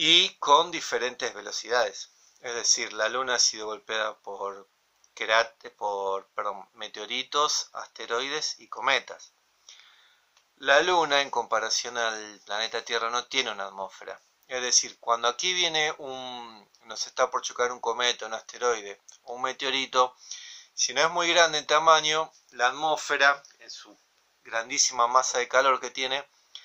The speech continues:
lo va destruyendo. Eh, y el, a, lo que llega acá son restos muy pequeños de, de tierra, casi inofensivos.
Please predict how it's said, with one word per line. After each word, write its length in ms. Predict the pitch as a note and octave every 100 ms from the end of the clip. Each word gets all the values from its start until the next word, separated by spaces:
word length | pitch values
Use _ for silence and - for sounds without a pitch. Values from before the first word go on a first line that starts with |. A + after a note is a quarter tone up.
| - - -
lo 160 | A#2+
va 120 | B2 D3
destruyendo. 800 | C#3 - C3 - C#3+ A2+ F#2+ _ _
Eh, 240 | - G#2+ G2+
y 140 | G2
el, 140 | G2+ -
a, 160 | G#2 A2
lo 260 | A2+ A#2
que 100 | A2
llega 280 | - B2+ B2
acá 220 | A#2 B2+ B2+
son 340 | B2+ A#2 - _ _ _ _ _ _ _
restos 600 | A#2 A#2 A#2+ - B2 A#2+ - - - _
muy 220 | A#2 B2
pequeños 560 | - A#2+ A#2+ A#2 A#2 G#2+
de, 320 | G#2 G2+ F#2+
de 100 | G#2
tierra, 420 | - C3 G#2 G2+
casi 280 | A2 - A2
inofensivos. 720 | G#2 - G2+ - A#2 G2+